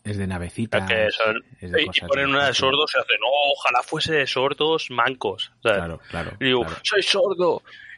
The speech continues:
Speaker 2: y no puedo hacer lenguaje de signos porque soy manco".
Speaker 1: Y
Speaker 2: ¿Has
Speaker 1: el
Speaker 2: visto? Hay un drama ahí, ¿eh?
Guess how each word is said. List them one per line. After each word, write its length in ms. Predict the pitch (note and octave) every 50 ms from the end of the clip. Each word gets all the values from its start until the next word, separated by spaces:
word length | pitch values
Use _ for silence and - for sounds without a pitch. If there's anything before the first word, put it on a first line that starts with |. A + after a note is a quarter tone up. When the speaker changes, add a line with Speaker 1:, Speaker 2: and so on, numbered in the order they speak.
| - _ -
Speaker 2:
y 100 | D#3+ D#3+
no 160 | E3 E3+ E3+
puedo 180 | - E3+ E3+ E3+
hacer 500 | E3 - - E3 E3 D#3+ D#3 C#3+ D3 - -
lenguaje 680 | C#3+ D3 D3 C#3 D3+ D3 - - D#3 C#3+ C3 B2+ B2
de 120 | A#2+ C3 -
signos 360 | - D3+ C#3 B2+ B2+ B2 - -
porque 300 | - B2+ B2 - - A#2
soy 240 | - - B2 A#2
manco". 540 | G#2+ A2+ A2+ A#2 B2 A2 - - G2 F#2+ - _ - - - _
Speaker 1:
Y 60 | -
Speaker 2:
¿Has 60 | A#2 A2+
Speaker 1:
el 40 | G#2+
Speaker 2:
visto? 240 | G#2+ G2 - G#2
Hay 120 | F#2+ G2+ A#2
un 120 | B2 A#2+ A2
drama 340 | G#2 G#2 B2+ D3 C#3+ A#2 G2+
ahí, 160 | G2 G2 F#2+
¿eh? 200 | G2 G#2+ C3+ -